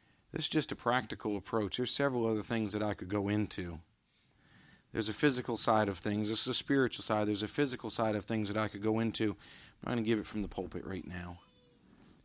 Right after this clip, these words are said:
Perilous times, dangerous, hazardous, at risk. What are we supposed to do? He says in the exact same passage, "Continue." It's not time to quit. It's not time to throw in the towel.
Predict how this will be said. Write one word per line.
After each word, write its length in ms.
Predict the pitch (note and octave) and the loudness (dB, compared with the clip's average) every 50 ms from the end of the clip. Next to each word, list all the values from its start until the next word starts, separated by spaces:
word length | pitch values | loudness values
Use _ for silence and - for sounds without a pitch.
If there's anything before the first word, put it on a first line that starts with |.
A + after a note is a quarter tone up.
| - - | -4 2
Perilous 460 | B2+ B2+ C3 C3 B2+ B2+ B2 - - | 6 6 8 8 8 6 4 2 2
times, 400 | - C3 A2+ G#2+ G#2 G2 F#2 F2 | 0 0 2 2 0 0 -2 0
dangerous, 720 | G#2 A2+ A#2+ B2+ B2+ A#2+ A2+ B2 C3 C3 B2+ - - - - | 0 2 2 2 2 2 0 0 -2 -2 0 -2 -2 -2 -2
hazardous, 720 | - A2+ B2 B2+ C3 B2+ A2+ B2 A#2 B2+ B2+ A#2+ - - - | 2 6 6 8 8 6 4 0 -2 0 0 0 -2 -4 -2
at 240 | - A#2 B2 B2+ - | 2 2 2 2 2
risk. 560 | G#2+ A2 A#2+ B2 B2+ C3 B2+ - - - - - _ _ _ _ _ _ _ _ _ _ _ _ _ _ _ - | 2 2 4 4 4 4 2 0 -4 -6 -12 -20 _ _ _ _ _ _ _ _ _ _ _ _ _ _ _ -2
What 160 | - A2 A2+ | 0 2 4
are 40 | A#2 | 4
we 80 | A#2+ | 4
supposed 280 | A2 - B2+ B2+ A#2+ - | 2 2 2 2 2 0
to 60 | - | 0
do? 300 | C3+ C3+ B2+ G#2+ F#2+ E2+ - _ _ - _ _ | 2 4 6 6 4 2 -2 _ _ -20 _ _
He 100 | - G2 | -6 -4
says 260 | - - A2 G2+ F#2+ G2 | -2 0 0 0 0 -2
in 60 | F#2+ | -2
the 80 | F#2+ | -4
exact 360 | F#2 F2 F2 G#2 A2 A2+ - - | -4 -2 0 2 2 2 0 0
same 220 | - B2 B2 A#2 | 0 0 -2 -2
passage, 580 | - A2 G2 F#2+ F2+ - - F#2 F2 - - - | -2 -2 -2 -2 -2 -4 -6 -6 -6 -8 -10 -8
"Continue." 840 | - - G2 F#2 F2 - - - - A2 F#2 E2+ E2+ E2+ E2 E2 D#2+ - - - _ _ _ - - - - - - - | -6 -6 -6 -6 -6 -6 -8 -6 -4 -6 -6 -6 -8 -10 -12 -12 -14 -18 -20 -20 _ _ _ -20 -20 -20 -20 -20 -18 -14
It's 200 | - - - - | -12 -12 -8 -4
not 260 | G#2 G#2 G#2 G#2+ - | -2 0 0 0 -2
time 260 | - A2 A2+ A#2 A#2 A#2 | -2 -2 -2 0 -2 -2
to 60 | A2+ | -4
quit. 460 | - - - G#2+ F#2 - - - - - _ _ _ _ _ _ _ _ _ _ _ _ _ _ - - - - - - _ _ | -6 -4 -2 -2 -2 -4 -8 -14 -20 -20 _ _ _ _ _ _ _ _ _ _ _ _ _ _ -20 -20 -20 -20 -20 -20 _ _
It's 140 | - - | -12 -4
not 220 | G#2 G2 G2+ - - | -2 0 0 0 0
time 240 | A2+ A2+ A#2 A#2+ A#2+ | 2 2 2 2 2
to 60 | A#2 | 0
throw 280 | - - B2 B2 B2+ | 2 4 4 6 6
in 100 | C3 C#3 | 6 4
the 60 | D3 D3 | 2 0
towel. 500 | - - B2+ A2 G2+ G2 G2 G2 G2 | 2 2 4 4 4 2 -2 -4 -6